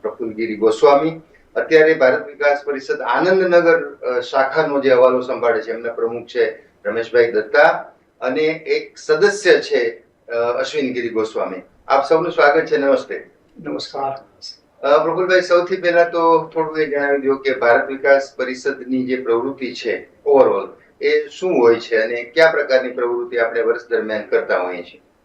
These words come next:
Speaker 2: નમસ્કાર, વંદે માતરમ. સમાજના શ્રેષ્ઠ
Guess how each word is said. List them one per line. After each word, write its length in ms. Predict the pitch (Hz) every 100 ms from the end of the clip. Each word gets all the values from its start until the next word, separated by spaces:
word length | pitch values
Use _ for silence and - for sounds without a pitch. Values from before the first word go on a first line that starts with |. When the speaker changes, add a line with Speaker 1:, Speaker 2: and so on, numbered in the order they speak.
| _ 165
Speaker 2:
નમસ્કાર, 720 | 151 151 165 151 - - _ 156
વંદે 260 | 156 160
માતરમ. 440 | 147 143 147 156 202 - _ _ _ _ _ _ _ _
સમાજના 720 | - 151 175 180 185 180 180
શ્રેષ્ઠ 520 | 175 - 175 185 190